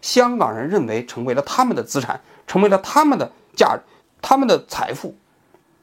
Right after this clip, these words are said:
他不是靠秀肌肉，他不是靠表现强硬，但我觉得我们现在搞反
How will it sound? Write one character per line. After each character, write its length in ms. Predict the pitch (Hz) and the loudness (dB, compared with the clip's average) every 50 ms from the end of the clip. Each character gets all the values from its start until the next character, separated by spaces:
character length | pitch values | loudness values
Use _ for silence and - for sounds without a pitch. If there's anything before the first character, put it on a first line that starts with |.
| _ _ _ _ _ _ _ _ _ _ _ _ _ _ _ _ _ _ _ _ _ _ _ _ _ - | _ _ _ _ _ _ _ _ _ _ _ _ _ _ _ _ _ _ _ _ _ _ _ _ _ -2
他 120 | - - | -2 0
不 200 | - - 113 123 | 0 0 0 0
是 80 | - - | 0 0
靠 180 | - 131 113 | -2 -2 -2
秀 220 | - - 120 107 98 | 0 0 -2 -2 -2
肌 180 | - - - | -4 -10 -10
肉， 140 | 101 - - - - _ _ _ _ _ _ _ _ _ _ _ _ _ _ - - - - _ _ _ _ _ - | -10 -12 -14 -16 -20 _ _ _ _ _ _ _ _ _ _ _ _ _ _ -20 -20 -20 -20 _ _ _ _ _ -4
他 140 | - - - | -2 0 0
不 140 | - 127 123 | 2 2 0
是 120 | - - | 2 0
靠 160 | - - 139 - | 0 2 0 0
表 220 | - - - - | 2 0 -2 -2
现 200 | - - 101 95 | -2 -2 -4 -2
强 200 | - - - - - | -4 -6 -8 -6 -4
硬， 200 | 104 110 104 - - - _ _ - - - _ - - _ - _ - - _ _ - - - - - - | -4 -2 -2 -4 -6 -14 _ _ -20 -20 -20 _ -20 -20 _ -20 _ -20 -20 _ _ -20 -20 -20 -20 -2 2
但 180 | - 151 127 110 | 4 4 4 4
我 100 | 101 95 | 2 0
觉 140 | - 110 104 | 2 2 2
得 80 | 117 | 2
我 140 | 113 104 95 | 2 2 0
们 100 | 98 104 | -2 -4
现 140 | - 117 107 | -6 -6 -6
在 80 | 101 98 | -6 -4
搞 160 | - - 110 | -4 -6 -4
反 180 | - - - | -4 -6 -8